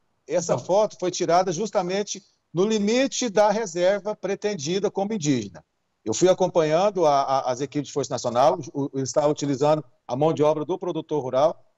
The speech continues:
Speaker 1: é, parece que tinha dois, dois rapazes menores de idade, que são filhos desses capatazes, que estavam sendo utilizados pelo ibama para escoltar esse gado pra dentro, e essas pessoas dormiram dentro,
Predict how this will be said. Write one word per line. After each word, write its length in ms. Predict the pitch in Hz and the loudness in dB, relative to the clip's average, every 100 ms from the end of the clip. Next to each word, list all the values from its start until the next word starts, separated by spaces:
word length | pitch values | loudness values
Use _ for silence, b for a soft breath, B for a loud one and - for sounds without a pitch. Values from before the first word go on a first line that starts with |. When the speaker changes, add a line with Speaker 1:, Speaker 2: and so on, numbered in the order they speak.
| _ - | _ -10
Speaker 1:
é, 320 | 120 127 127 | -4 -2 0
parece 340 | 135 139 143 | 2 2 0
que 80 | 139 | -4
tinha 260 | - 160 156 | -4 -2 2
dois, 420 | 156 190 147 - | 2 2 -2 -4
dois 240 | 156 185 | -2 0
rapazes 540 | 151 135 147 151 131 135 | 0 0 0 0 -2 -8
menores 500 | 147 143 180 208 160 | -6 0 0 0 -4
de 60 | |
idade, 420 | 139 135 160 - | -6 -4 -4 -6
que 80 | - | -14
são 220 | - 110 | -12 -12
filhos 380 | - 170 214 165 | -10 -6 -4 -4
desses 260 | 151 131 - | -2 -4 -4
capatazes, 600 | 139 143 - 131 151 - | -4 -2 0 2 2 -2
que 100 | 139 | -6
estavam 440 | - 160 196 185 | 0 4 4 2
sendo 220 | 151 156 | -4 -6
utilizados 480 | 151 139 131 131 131 | -6 -8 -2 -2 -2
pelo 200 | - 127 | -4 -4
ibama 320 | 117 127 131 | -2 -2 -2
para 200 | - 123 | 2 2
escoltar 420 | 123 - 117 127 135 | 0 -4 -4 -2 -2
esse 160 | - | -2
gado 240 | 123 123 123 | 0 0 2
pra 140 | 127 | -2
dentro, 380 | 113 131 165 190 b b b _ _ | 0 -2 -4 -10 b b b _ _
e 440 | 151 165 165 165 165 | 2 2 2 0 -2
essas 220 | 143 170 | -4 -4
pessoas 380 | 175 - 190 147 | -4 0 0 2
dormiram 580 | 190 175 196 254 226 160 | 2 2 2 2 2 0
dentro, 540 | 151 180 202 143 | 0 0 -2 -4